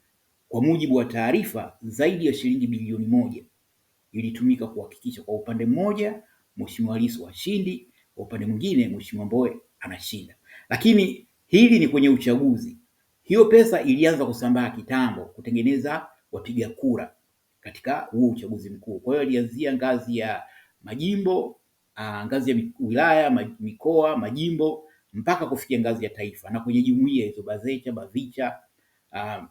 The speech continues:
na, na bawacha, kuhakikisha kuwa, ah, Mheshimiwa Lissu anabanwa kila kitu. Na lengo awali lilikuwa kumzuia asiwanie urais. Na aliposhtukia hiyo, ndo akaamua bora awanie,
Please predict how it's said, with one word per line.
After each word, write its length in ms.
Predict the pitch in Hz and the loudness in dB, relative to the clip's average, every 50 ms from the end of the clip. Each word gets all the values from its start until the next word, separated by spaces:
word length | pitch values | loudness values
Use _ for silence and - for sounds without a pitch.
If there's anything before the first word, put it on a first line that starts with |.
| _ _ _ _ _ _ _ _ _ _ _ _ _ _ _ _ _ _ _ _ _ - | _ _ _ _ _ _ _ _ _ _ _ _ _ _ _ _ _ _ _ _ _ -8
na, 440 | 107 113 113 110 104 110 110 - - - | -6 -6 -4 -4 -4 -6 -6 -8 -12 -10
na 160 | 107 107 110 | -8 -6 -4
bawacha, 560 | 110 107 110 117 123 123 117 113 117 - - | -2 0 2 4 4 4 2 0 -6 -10 -16
kuhakikisha 720 | - _ - 104 107 104 - 120 113 - 147 135 117 123 107 | -18 _ -14 -14 -14 -12 -14 -14 -14 -12 -14 -8 -8 -8 -8
kuwa, 400 | - 110 113 131 - - - - _ _ _ _ _ _ _ _ | -6 -6 -6 -6 -6 -8 -12 -20 _ _ _ _ _ _ _ _
ah, 100 | - 110 | -6 2
Mheshimiwa 440 | 113 123 123 120 123 139 135 135 139 | 4 6 6 6 4 4 4 4 4
Lissu 460 | 156 185 185 - - 190 - - - _ | 4 2 -2 -4 -6 -8 -10 -10 -10 _
anabanwa 520 | - 123 127 135 - 143 151 156 139 127 120 | 0 2 2 4 4 4 4 4 4 2 0
kila 220 | - 127 123 - | 0 -4 -6 -6
kitu. 240 | - 107 - - - _ _ _ _ | -6 -10 -16 -18 -20 _ _ _ _
Na 160 | 127 139 160 | 0 2 4
lengo 360 | 180 226 247 240 208 208 - 170 | 6 6 6 6 6 4 2 2
awali 320 | 165 175 180 180 170 151 | 2 4 4 4 2 2
lilikuwa 440 | 135 127 127 123 120 123 147 135 - | 0 0 0 0 0 -2 -4 -4 -4
kumzuia 640 | - 117 117 113 113 113 123 139 143 - - - - | -2 -2 -2 -2 -2 -2 -2 -2 -2 -4 -6 -8 -10
asiwanie 640 | 107 104 - - 202 101 - - 226 226 240 247 - | -10 -10 -10 -10 -10 -10 -8 -8 -8 -8 -8 -12 -16
urais. 480 | - - 190 190 180 - - - - _ _ _ _ _ _ _ _ _ _ _ _ _ _ | -18 -16 -16 -16 -18 -18 -20 -20 -20 _ _ _ _ _ _ _ _ _ _ _ _ _ _
Na 200 | - 101 113 113 | -10 -6 -4 -2
aliposhtukia 640 | 113 113 117 113 131 131 - - 151 - - 220 202 | 0 0 0 0 0 -2 -2 -2 -6 -2 2 4 6
hiyo, 200 | 202 220 208 165 | 6 6 6 4
ndo 200 | 131 131 139 135 | 4 4 4 2
akaamua 580 | 113 - 117 110 117 127 139 160 - - - - _ | 2 -2 -4 -2 0 0 0 0 -4 -8 -12 -10 _
bora 240 | - 143 147 135 123 | 0 2 2 4 2
awanie, 500 | 113 110 110 110 120 143 170 - - | 0 -2 0 0 -2 -2 -2 -6 -12